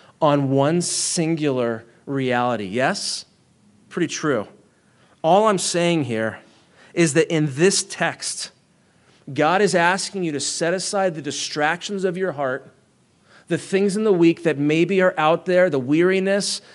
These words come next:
um, all the different things that are just piling through your mind right now about what you gotta do after church, get ready for work tomorrow,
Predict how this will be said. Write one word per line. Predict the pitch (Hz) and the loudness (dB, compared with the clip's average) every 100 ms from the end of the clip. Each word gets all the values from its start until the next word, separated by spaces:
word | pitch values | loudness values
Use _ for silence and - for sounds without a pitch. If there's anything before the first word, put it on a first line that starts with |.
| - - | -14 -4
um, | 147 143 | -2 2
all | 160 185 | 4 6
the | 226 | 4
different | 190 240 233 220 | 0 -2 -4 -2
things | 202 180 | 0 2
that | 165 | 0
are | |
just | 139 175 - | 0 -2 -4
piling | 175 185 196 | -2 0 0
through | 190 | -2
your | 175 | -2
mind | 165 160 156 | 0 0 0
right | 156 | -2
now | 156 | -2
about | 143 139 | -2 -2
what | 143 | -2
you | |
gotta | 156 151 | 0 0
do | 156 | 2
after | 147 147 | 2 0
church, | 123 - 160 156 | -6 2 2 2
get | 147 151 | -2 -2
ready | 147 | -2
for | 147 | -2
work | 135 156 151 | 2 2 0
tomorrow, | 151 156 160 | -4 -2 0